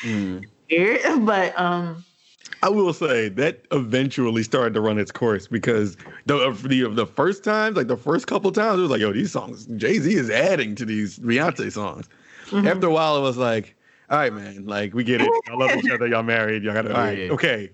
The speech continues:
Speaker 1: okay, get it." Like,
Speaker 2: I don't, but I don't think of it as, like, "Oh, Beyonce song is so great," and then J-, here Jay-Z comes and ruins it, and 'cause that's how it's being, like, presented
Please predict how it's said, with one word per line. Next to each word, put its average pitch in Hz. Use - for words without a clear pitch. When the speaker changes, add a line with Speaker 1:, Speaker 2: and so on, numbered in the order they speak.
Speaker 1:
okay, 120
get 120
it." 135
Like, 113
Speaker 2:
I 294
don't, 370
but 214
I 240
don't 349
think 247
of 196
it 190
as, 175
like, 151
"Oh, 160
Beyonce 180
song 170
is 165
so 165
great," 156
and 156
then 156
J-, 156
here 175
Jay-Z 160
comes 160
and 151
ruins 160
it, 147
and -
'cause 180
that's 190
how 185
it's 170
being, 165
like, 156
presented 160